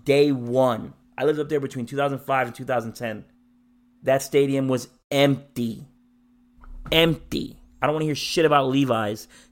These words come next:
Guess what? The Niners played bad football. Between two thousand five and two thousand ten,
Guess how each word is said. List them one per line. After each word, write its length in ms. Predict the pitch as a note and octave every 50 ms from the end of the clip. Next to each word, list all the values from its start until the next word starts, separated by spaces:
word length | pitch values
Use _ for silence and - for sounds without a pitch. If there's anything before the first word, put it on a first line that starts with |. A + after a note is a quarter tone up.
| _ -
Guess 180 | C3 B2+ -
what? 180 | D#3+ D3 B2+ -
The 60 | C3
Niners 260 | A#2+ A#2+ C3 C3+ B2
played 220 | - - C#3 B2+ A#2
bad 200 | B2 A#2+ A#2 -
football. 420 | - B2+ - - A2 G2+ F#2 - - - - _
Between 260 | - A2 - C#3 B2 A#2
two 100 | C#3 C#3
thousand 240 | D3 C#3+ C#3+ C3+ A#2
five 220 | - C#3 C3 C3
and 80 | B2+ A#2
two 80 | C3
thousand 200 | C3 B2+ B2 A2+
ten, 320 | G#2+ - B2 B2+ C3+ C#3